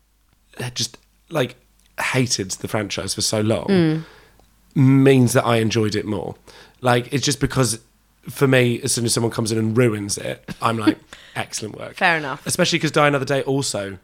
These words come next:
Speaker 1: ruined Bond films. Like, so, you know
Speaker 2: Was it
Speaker 1: that
Speaker 2: Rubsy?
Speaker 1: So there's, like, a sort of, from what I understand,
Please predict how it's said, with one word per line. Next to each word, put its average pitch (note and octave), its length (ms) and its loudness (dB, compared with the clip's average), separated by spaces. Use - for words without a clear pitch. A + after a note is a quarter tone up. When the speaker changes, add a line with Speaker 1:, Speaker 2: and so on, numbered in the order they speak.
Speaker 1:
ruined A2+ 460 0
Bond A2 260 -4
films. - 240 -10
Like, A#2 160 -6
so, C#3 100 -2
you C#3 140 0
know C#3 280 4
Speaker 2:
Was A#3 100 -2
it B3 100 -4
Speaker 1:
that E4+ 140 4
Speaker 2:
Rubsy? C#3+ 280 -4
Speaker 1:
So D3 120 0
there's, D3+ 160 4
like, E3+ 160 2
a F#3 60 2
sort F3+ 180 2
of, - 260 0
from C#3+ 180 -2
what D3 140 4
I C3 40 4
understand, A2+ 600 -4